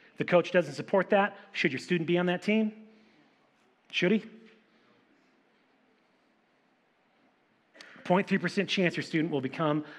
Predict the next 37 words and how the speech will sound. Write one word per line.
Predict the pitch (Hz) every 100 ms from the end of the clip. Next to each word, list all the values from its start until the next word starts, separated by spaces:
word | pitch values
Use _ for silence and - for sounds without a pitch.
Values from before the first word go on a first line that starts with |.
| -
a |
professional | - 127 160 160 139
competitor | - 147 147 131
in | 120
their | 117 120 - -
favorite | - 139 131
sport. | - 120 120
Point | 147 147
zero | 120 147
three | 131 127
percent, | 123 - 110 -
sorry. | 120 104 - _ _ _
Point | - 151
zero | 127 147 156
three | 151
percent. | 131 139 - 120 - - -
Hundred | 190 170
percent | 151 156 135
chance | 151 131
he's | 135
gonna | 127 127
stand | - 123
before | 113 - 117 117 - _ _ _
Jesus | - 127 107
when | 113
he | 113
dies. | 101 101 - - -
Hundred | 139
percent | 127 135
chance. | - 135 - - _ _ _ _ _ _ _ _
So | -
you | 123
tell | 127
me | 135
what's | 131 120
more | 127
important. | 113 - 110